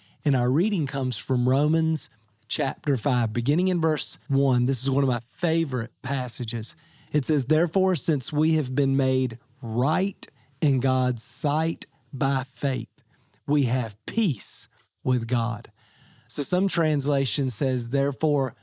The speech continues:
since we've been justified," which means to be made right. It means to be declared innocent. When you trust in Jesus, despite our past and our current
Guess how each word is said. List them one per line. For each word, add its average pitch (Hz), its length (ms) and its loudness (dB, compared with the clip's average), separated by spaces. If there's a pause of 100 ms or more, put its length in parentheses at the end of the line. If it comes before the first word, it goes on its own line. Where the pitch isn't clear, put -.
(160)
since 143 320 -2
we've 139 240 0
been 127 300 -2
justified," 123 920 -2 (300)
which 151 240 -2
means 147 520 0 (380)
to 143 140 -2
be 143 220 2
made 135 440 4
right. 143 480 0 (220)
It 143 140 -2
means 156 400 0
to 147 120 -2
be 143 200 -2
declared 160 960 -2 (340)
innocent. 160 520 -2 (420)
When 127 300 0
you 170 400 2
trust 180 760 -2
in 143 220 0
Jesus, 120 680 -4 (680)
despite 147 880 -2
our 143 240 0
past 143 720 -6 (360)
and 156 120 2
our 143 220 2
current 190 680 -2